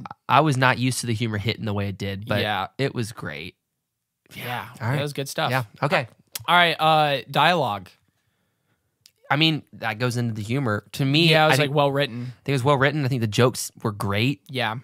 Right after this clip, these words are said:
Speaker 1: They did drop their first F-bomb, so sorry, guys.
Speaker 2: Yeah, that was actually pretty shocking
Speaker 1: Yeah.
Speaker 2: for a second.
Speaker 1: Yeah. Cover your ears at the car scene. I don't know what to tell you.
Speaker 2: Yeah. <laughs>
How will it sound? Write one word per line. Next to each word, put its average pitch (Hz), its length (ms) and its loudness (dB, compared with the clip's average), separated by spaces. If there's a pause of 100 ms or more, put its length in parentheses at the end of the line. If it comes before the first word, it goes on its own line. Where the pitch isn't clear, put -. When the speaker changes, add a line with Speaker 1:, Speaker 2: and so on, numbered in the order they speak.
(140)
Speaker 1:
They 139 220 -4
did 147 180 -4
drop 147 240 0
their 147 80 -2
first 135 300 -2
F-bomb, 131 500 2
so 117 240 0
sorry, 117 320 0
guys. 117 320 2
Speaker 2:
Yeah, 160 300 4
that 151 180 2
was 151 260 2
actually 139 320 -2
pretty 135 200 -10
shocking 127 560 -4 (360)
Speaker 1:
Yeah. 104 220 -8
Speaker 2:
for 127 120 -6
a 117 60 -6
second. 113 480 -8
Speaker 1:
Yeah. 110 280 6 (240)
Cover 135 200 2
your 123 200 6
ears 107 100 4
at 117 120 2
the - 40 -4
car 107 220 4
scene. 101 240 -2
I - 20 4
don't 101 80 2
know 104 60 4
what 110 100 0
to - 40 -2
tell 107 120 6
you. 101 60 4
Speaker 2:
Yeah. 135 720 2
<laughs> - 0 -